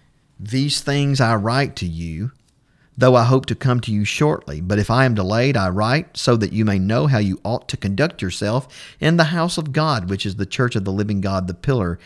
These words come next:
and ground of the truth." So he's writing there and he says, "Look, I've written you God's house rules." And they're im-, they're, they're, they're all important, i-, i-, is the, is the idea here.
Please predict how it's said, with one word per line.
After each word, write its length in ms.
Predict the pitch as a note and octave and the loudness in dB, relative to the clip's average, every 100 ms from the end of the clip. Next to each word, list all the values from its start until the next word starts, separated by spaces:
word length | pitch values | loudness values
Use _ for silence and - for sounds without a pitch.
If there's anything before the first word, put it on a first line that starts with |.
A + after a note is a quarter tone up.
| - - - | -20 -20 -4
and 220 | G#2+ F#2+ | -2 0
ground 540 | G2+ G#2+ G2+ D#2+ E2 - _ _ _ _ | 2 2 2 -2 -6 -10 _ _ _ _
of 200 | F2 E2 | -4 -4
the 100 | F2 | -6
truth." 640 | - - G2 E2 - - _ _ _ _ _ | -4 0 0 0 -8 -20 _ _ _ _ _
So 140 | - E3+ | 0 4
he's 140 | D#3 | 6
writing 300 | D3 C#3+ C#3+ | 6 6 4
there 120 | D#3 | 2
and 80 | F#3+ | 2
he 60 | C3+ | 2
says, 200 | A#2+ A#2 | 2 0
"Look, 180 | D#3 - | -2 0
I've 220 | A2+ G2 | -2 2
written 300 | B2 - G#2 | 0 2 0
you 100 | G#2+ | 2
God's 520 | A2 G2+ A2 A#2+ - _ | 2 2 0 -2 -8 _
house 560 | - A#2 F#2+ F2+ - - - | -10 -4 -2 -2 -4 -8 -6
rules." 720 | G2+ A2+ F#2+ B1+ - - - _ _ _ _ _ _ _ _ _ _ _ _ _ _ _ _ _ _ _ _ _ _ | 0 2 2 -2 -10 -10 -14 _ _ _ _ _ _ _ _ _ _ _ _ _ _ _ _ _ _ _ _ _ _
And 160 | F#2+ F#2+ | -6 -2
they're 160 | A2+ | 0
im-, 160 | A2+ G#2 - _ | 0 -2 -6 _
they're, 220 | G2 G2+ - | -4 -4 -2
they're, 280 | G#2+ G#2 - | -2 -2 -2
they're 180 | A2 G2+ | -2 0
all 200 | G#2 G#2+ | 0 0
important, 680 | G#2 - C3+ G#2+ - - - _ | -2 0 2 2 -2 -14 -20 _
i-, 60 | G2+ | -10
i-, 300 | - G2 - | -6 -6 -4
is 240 | G2 F#2 | -4 -4
the, 160 | F#2+ F#2+ | -4 -4
is 180 | G#2 G2 | -2 -2
the 140 | F#2+ F#2 | 0 0
idea 400 | F#2 E2+ E2 D2+ | 0 -2 -6 -8
here. 340 | E2 C2 | -12 -14